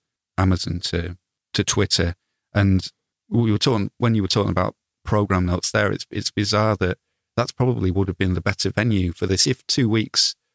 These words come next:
from now, or whenever our next home game was, Angus Kinnear, who is quite catty in his program notes quite often, had said,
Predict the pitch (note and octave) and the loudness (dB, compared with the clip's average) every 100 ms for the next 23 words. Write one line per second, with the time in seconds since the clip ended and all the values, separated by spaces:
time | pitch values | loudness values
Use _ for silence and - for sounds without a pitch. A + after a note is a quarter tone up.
0 | _ _ - G2 G#2 G2 F#2 F2+ G2+ G2 | _ _ -2 2 2 2 2 2 0 2
1 | F2+ F#2 G2 - F#2+ F#2+ F2+ F#2 F#2 E2+ | 2 0 -2 -2 0 0 -2 -4 -6 -4
2 | F#2+ G2 F#2+ - F#2 F#2 E2+ E2 G2+ B2+ | -2 -2 -2 -2 0 0 0 0 0 0
3 | - G#2+ - G#2 - G2+ F#2 F2+ - F#2+ | -2 -4 -2 -6 -4 -4 -2 -2 -2 -2
4 | F#2 F2+ F2+ - - F#2 G2+ - F#2+ F#2 | 0 -2 -4 -6 -4 -2 -2 -2 -4 -2
5 | - G2+ | 0 0